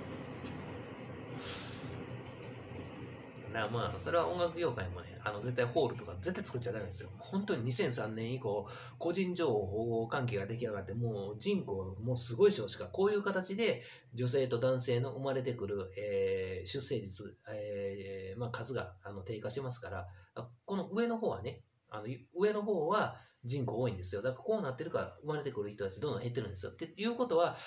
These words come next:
マーケットが縮小するんですよ。市場が。だから売る相手がいなくなってくる。少なくなる。もう今の時点で半減ぐらいになってきたって思っておいたらもういいです。日本国内だけで見るとね。だから海外にどうしても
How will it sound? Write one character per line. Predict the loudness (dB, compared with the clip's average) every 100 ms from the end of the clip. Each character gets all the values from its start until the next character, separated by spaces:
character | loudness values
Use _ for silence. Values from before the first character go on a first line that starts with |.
| -2
マ | 4
ー | 6
ケ | 6
ッ | 6
ト | 6
が | 2 0 -2
縮 | 0 2
小 | 4 4
す | 4
る |
ん | 2
で |
す | -2
よ。 | -6 -2
市 | 4 4
場 | 4 2
が。 | 0 -4 -10 _ _ _ _ -4
だ | 0
か |
ら | 4
売 |
る | 4 4
相 | 2
手 | 0
が |
い | -2
な | -2
く | -2
な | -4
っ | -6
て |
く | -12
る。 | -16 -20 _ _ _ _ 2
少 | 4 4
な | 2
く | 0
な | -6
る。 | -10 -18 _ _ _
も | 4
う |
今 | 6 6
の |
時 | 4 0
点 | 0 2
で | 2 0 -10 -20 -4
半 | 2 4
減 | 4 2
ぐ |
ら | 2
い | 2
に | 0
な |
っ | -2
て | -4
き |
た | 0 0
っ |
て | 0
思 | 0 0
っ |
て | 0
お | 0
い |
た | 0 -4
ら |
も | -2 0
う |
い | 0
い |
で | 0
す。 | -2 -4 _ _ _ _ _ _ _ _ _ _ _ _ _ -20 _ _ -20 -20 -20 _ _ _ _
日 | -6 -2
本 | 0 2
国 | 2 0
内 | 0
だ | -4
け | -6
で | -8
見 | -8
る | -10
と | -10
ね。 | -8
だ | -2 0
か |
ら | 2
海 | 2 4
外 | 2
に | 2
ど | 2 2
う |
し | 4
て | 2
も | 4 2